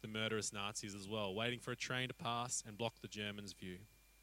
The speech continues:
Now, World War Two had a lot of atrocities. And if you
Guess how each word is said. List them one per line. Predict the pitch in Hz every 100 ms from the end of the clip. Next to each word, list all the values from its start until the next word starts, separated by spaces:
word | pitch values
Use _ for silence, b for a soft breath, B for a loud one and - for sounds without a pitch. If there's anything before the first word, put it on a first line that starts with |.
| - - - - - - - - - - - B B B
Now, | 113
World | 127 143
War | 127
Two | - 127 120
had | 110
a | 101
lot | 101 110 110
of | 101
atrocities. | - 98 90 87 90 92 - - B B B B - -
And | 92
if | -
you | 101